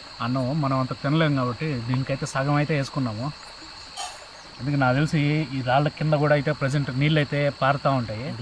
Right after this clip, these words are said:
సాలిపురుగు ఒకటి వచ్చింది. సాలిపురుగు మామూలుగా సాలిపురుగు అయితే అనుకోవచ్చు. అడవిలో సాలిపురుగు కొన్ని విషపూరితమైన ఉంటాయి సాలిపురుగులు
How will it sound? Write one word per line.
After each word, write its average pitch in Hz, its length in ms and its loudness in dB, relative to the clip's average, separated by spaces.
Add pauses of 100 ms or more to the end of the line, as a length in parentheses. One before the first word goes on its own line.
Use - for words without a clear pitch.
(160)
సాలిపురుగు 135 560 6
ఒకటి 113 180 2
వచ్చింది. 117 320 2 (720)
సాలిపురుగు 147 440 6 (100)
మామూలుగా 139 580 6 (240)
సాలిపురుగు 135 460 4
అయితే 123 160 2
అనుకోవచ్చు. 127 340 2 (380)
అడవిలో 147 280 8 (120)
సాలిపురుగు 123 480 4 (560)
కొన్ని 139 240 8 (180)
విషపూరితమైన 131 760 6
ఉంటాయి 113 300 2
సాలిపురుగులు 127 560 4